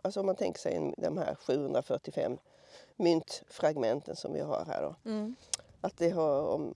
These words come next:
Speaker 1: om, som man har resonerat om, att det är djur som har gått eller har betat och
Speaker 2: Ja, just det.
Speaker 1: att det har
Speaker 2: Ja,
Speaker 1: legat så
Speaker 2: ja.
Speaker 1: ytligt liksom, och att det har rörts om och att det har,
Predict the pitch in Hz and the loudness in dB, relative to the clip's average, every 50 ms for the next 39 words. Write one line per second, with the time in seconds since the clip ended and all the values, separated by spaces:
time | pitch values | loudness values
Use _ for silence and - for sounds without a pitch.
0 | - - - - 139 - - 156 156 160 - - 87 87 - - - 131 127 139 | -10 -6 -4 -4 -4 -4 -6 -8 -8 -10 -10 -10 -12 -12 -12 -10 -6 -6 -6 -4
1 | 143 123 104 101 - - - 107 98 80 - - - - - 123 147 - - 80 | -6 -6 -8 -8 -10 -8 -6 -4 -2 -2 -2 -4 -4 -6 -8 -8 -8 -6 -6 -6
2 | 78 - 156 139 101 98 - 151 - - - 139 - - - - 139 - _ - | -4 -4 -2 -2 -2 -2 -4 -6 -8 -12 -10 -10 -10 -8 -8 -10 -12 -14 _ -18
3 | - - - 156 98 127 117 131 127 87 76 - - - - - - 95 - - | -14 -10 -6 -6 -6 -4 -4 -6 -6 -6 -10 -12 -14 -14 -12 -8 -8 -8 -8 -8
4 | - - - - - - 78 82 85 85 82 - - - - 208 208 226 262 262 | -10 -12 -12 -10 -8 -8 -6 -6 -4 -4 -4 -6 -8 -8 -8 -6 -4 -4 -4 -4
5 | - - - 185 214 - 151 151 147 104 - 156 156 151 156 139 - - - 110 | -4 -6 -8 -8 -6 -6 -4 -2 -2 -2 0 0 0 0 -2 -2 -4 -4 -2 -2
6 | 147 135 143 - - - - - - - - - - - - - 80 - - - | 0 0 0 -2 -6 -8 -14 -14 -12 -10 -10 -10 -10 -10 -10 -8 -8 -8 -6 -6
7 | - - - - - - - - - - - - - - - 80 82 - 82 73 | -6 -4 -2 -4 -4 -2 -4 -4 -6 -6 -8 -8 -6 -4 -2 -2 -2 -2 -4 -6
8 | - - - - - - - 151 - - - - - | -6 -8 -8 -8 -8 -10 -8 -6 -4 -6 -6 -6 -6